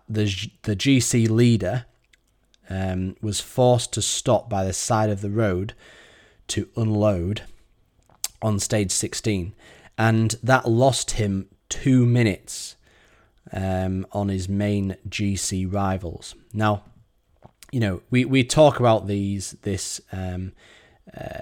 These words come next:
and, and a lot of it might be quite a jokey subject to a lot of you,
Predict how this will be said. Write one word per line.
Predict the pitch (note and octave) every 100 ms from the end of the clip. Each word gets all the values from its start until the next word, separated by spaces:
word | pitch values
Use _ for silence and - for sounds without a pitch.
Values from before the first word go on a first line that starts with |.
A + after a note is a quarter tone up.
| -
and, | - A2+
and | - B2
a | B2
lot | B2+ G#2+
of | G2
it | F#2 F#2+
might | G2 F2
be | F#2 F2+ - E2+ F2
quite | - F#2 -
a |
jokey | F2+ - A2+ G#2 G#2+ - G2
subject | - G#2+ - F#2 - -
to | - F#2
a |
lot | F#2+ F#2+
of | F2+
you, | F2+ F2